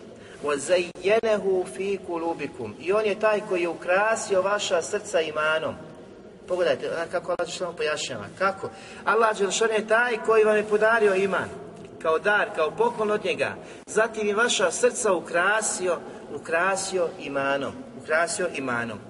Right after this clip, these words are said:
Zatim kaže Allah dželle šanuhu: „وَكَرَّهَ إِلَيْكُمُ الْكُفْرَ.” "Wal fusuqa wal isyan." A učinio vam je prezrenim,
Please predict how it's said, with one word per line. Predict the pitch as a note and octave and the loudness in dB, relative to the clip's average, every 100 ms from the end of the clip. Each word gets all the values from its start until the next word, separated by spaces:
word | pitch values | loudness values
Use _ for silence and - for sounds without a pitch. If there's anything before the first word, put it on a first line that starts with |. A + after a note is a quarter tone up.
| - | -2
Zatim | F3 F3+ - | -2 -2 -2
kaže | F3 D#3 | -2 0
Allah | D#3 D3 | -2 -2
dželle | - | -2
šanuhu: | E3 F3 - - - | -4 -4 -12 -12 -6
„وَكَرَّهَ | - G3+ G#3 F3 E3 D3+ | -4 0 -2 0 -4 -4
إِلَيْكُمُ | D3 D3 F3+ F#3 F3+ E3 C#3+ C#3 | -8 -6 -4 -4 -4 -10 -8 -8
الْكُفْرَ.” | - A#3 G#3+ F#3 C3+ - - - - | -2 -4 -2 -2 -2 -2 -12 -18 0
"Wal | E3 E3+ - | 2 2 -2
fusuqa | F3 - F3 F3 E3 D#3+ | -8 -8 -8 -8 -4 -4
wal | D3 D3 | -2 -6
isyan." | C#3 - C3+ A#2 G2+ - - - | -6 -4 -4 -4 -8 -16 -16 -2
A | D3+ | 0
učinio | D#3+ - A#3 A#3 | 0 0 0 2
vam | G3 | 2
je | F#3 - | 0 -2
prezrenim, | - F#3+ E3+ E3 D3 A2 | -4 -2 -2 -4 -4 -6